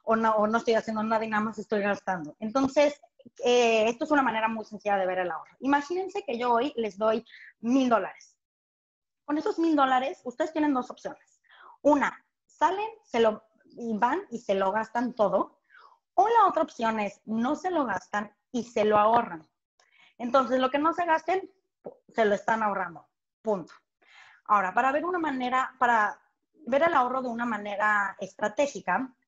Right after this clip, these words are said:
pensemos diferentes opciones de ahorro de acuerdo a tres objetivos.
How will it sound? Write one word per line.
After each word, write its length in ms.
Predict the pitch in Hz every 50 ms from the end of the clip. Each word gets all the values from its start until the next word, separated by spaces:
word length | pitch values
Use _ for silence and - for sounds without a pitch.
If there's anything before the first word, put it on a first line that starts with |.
| _ _ _ _
pensemos 680 | - 277 277 277 269 - - - 320 320 320 339 339 -
diferentes 540 | 370 - - 262 240 233 233 240 254 -
opciones 460 | - 214 - - - 202 202 208 214 208
de 80 | 196
ahorro 420 | 185 190 196 196 180 208 226 - -
de 160 | - 190 208 208
acuerdo 800 | 202 202 - _ - 226 240 233 226 226 226 233 247 - _ _
a 220 | - 202 190 -
tres 280 | - 208 196 190 190 -
objetivos. 600 | 196 180 - - 190 _ - 160 143 - _ _